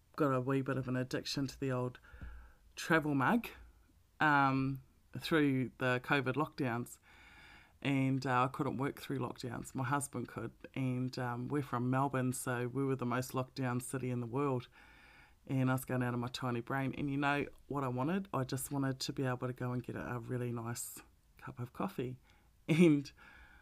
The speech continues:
I was whinging and carrying on and being a real pain in the ass to my husband. So went out and he got me this beautiful coffee machine. So I fancy bloody thing it is, and I love it. And, um, some,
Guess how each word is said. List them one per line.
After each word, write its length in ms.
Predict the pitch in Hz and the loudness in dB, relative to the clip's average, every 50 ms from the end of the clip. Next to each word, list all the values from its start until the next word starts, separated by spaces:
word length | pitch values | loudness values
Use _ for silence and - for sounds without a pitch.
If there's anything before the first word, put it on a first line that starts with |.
| - - - - - - - | -20 -20 -20 -20 -12 -4 -2
I 100 | 139 135 | 0 0
was 200 | 135 131 131 - | 0 0 -2 -4
whinging 440 | 131 135 139 143 131 139 131 127 | -2 0 0 0 0 0 0 0
and 140 | 127 127 127 | 0 -2 -2
carrying 360 | - - 143 131 127 123 123 | -2 -2 -2 0 0 0 -2
on 220 | 123 120 123 123 123 | -2 -2 -2 -2 -2
and 240 | 120 123 127 131 131 - - | -2 -4 -4 -6 -6 -6 -4
being 160 | 135 127 120 | -4 -2 -2
a 60 | 123 | -2
real 160 | 113 117 117 | -4 -4 -6
pain 300 | - - - 139 131 127 | -6 -6 -4 -2 -2 0
in 60 | 120 | 0
the 100 | 123 123 | 0 0
ass 260 | 123 120 120 - - - | 0 0 -2 -2 -4 -6
to 60 | - 131 | -2 -2
my 80 | 123 | -2
husband. 440 | 110 123 131 131 - - 120 117 120 | -2 -2 -4 -4 -4 -4 -6 -6 -4
So 320 | - - 127 123 127 123 123 - _ _ _ - - | -4 -2 0 0 0 -2 -4 -8 _ _ _ -2 0
went 160 | 156 147 143 | 2 4 4
out 100 | 135 127 | 4 2
and 100 | 127 127 | 2 2
he 60 | 127 | 0
got 220 | - - - - - | 0 -2 -4 -2 -2
me 80 | 135 | -2
this 180 | 120 123 123 - | -2 -2 -4 -4
beautiful 380 | - - 139 131 127 - 117 | -4 -2 -2 -2 -2 -4 -6
coffee 300 | - - 117 - - 127 | -6 -4 -4 -4 -2 -2
machine. 460 | 123 127 117 - - 117 113 117 117 113 | -2 -2 -2 -4 -4 -4 -4 -4 -4 -6
So 280 | - - - 117 113 - - - - - - - - - - - - - - 135 | -6 -6 -6 -6 -6 -10 -14 -20 -20 -20 -18 -18 -18 -18 -18 -18 -18 -12 -4 -2
I 340 | 135 131 127 123 123 123 - - - - - - - - - - _ - - _ _ - - - | 0 2 2 2 0 -4 -8 -10 -12 -14 -16 -18 -18 -20 -20 -20 _ -20 -20 _ _ -20 -16 -16
fancy 560 | 131 - - 147 131 - 107 - - 127 123 117 - - _ _ - - _ _ _ - | -4 0 2 2 2 2 -2 -4 -4 -4 -4 -6 -8 -16 _ _ -20 -20 _ _ _ -4
bloody 240 | 143 131 123 120 120 | -2 -2 0 -2 -4
thing 240 | - - 131 131 127 | -4 -2 0 2 2
it 80 | 123 | 2
is, 200 | 131 135 135 131 - | 2 0 -2 -4 -4
and 160 | - 135 123 | -2 -2 -2
I 60 | 120 | 0
love 200 | 123 131 135 127 | 0 0 0 0
it. 140 | 120 - - - - - - | -2 -4 -6 -8 -10 -8 -4
And, 240 | 143 131 123 123 123 | -2 -2 -2 -2 -2
um, 300 | 117 113 117 117 127 - - - | -4 -6 -8 -10 -12 -16 -18 -16
some, 400 | - - 131 120 113 - - | -10 -6 -4 -4 -4 -4 -8